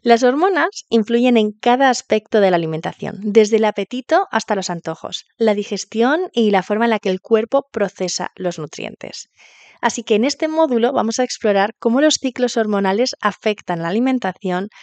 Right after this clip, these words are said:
el impacto de las hormonas clave como la insulina, el cortisol y cómo regularlas a través de la comida. Porque cuando aprendes a comer en sintonía con tu cuerpo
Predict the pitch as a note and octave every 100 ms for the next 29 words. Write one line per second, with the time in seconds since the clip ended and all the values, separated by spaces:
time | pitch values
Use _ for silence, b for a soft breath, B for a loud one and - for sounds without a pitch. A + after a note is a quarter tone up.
0 | B B B G3+ F#3 F3+ A3 - B3+ B3
1 | A#3 G#3+ G#3 - G#3 G3 F#3+ F3+ F3 -
2 | E3+ F3+ F#3+ F#3 F#3 F#3 F3+ G3 G#3 -
3 | C#4 - - B3 C4+ - A3+ A#3 A3 F#3+
4 | F3+ F#3 F3+ E3+ D#3 - - - F2 F2
5 | - - b b b b - A#3 A3+ A#3+
6 | A3+ A3 G#3+ B3 D#4+ D#4+ D4+ D4+ B3+ A3
7 | A3+ G#3 F#3+ F3+ G3+ A#3+ C4+ B3 - B3
8 | A3 F3+ -